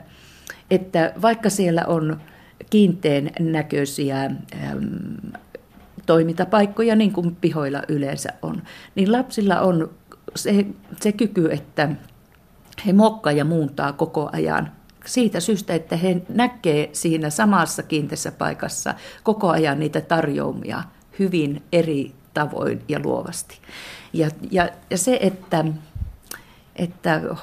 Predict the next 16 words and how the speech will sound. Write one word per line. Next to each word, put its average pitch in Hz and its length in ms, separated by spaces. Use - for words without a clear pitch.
mm, - 920
sellainen, 202 600
että 226 240
voiko 330 240
oikeastaan, 226 800
siis 240 180
täydellistä 170 580
pihaa 185 480
ei, 170 360
ei 185 220
varmaankaan 170 640
voi 262 180
rakentaa, 185 600
koska, 190 400
koska, 202 300
äh, 180 640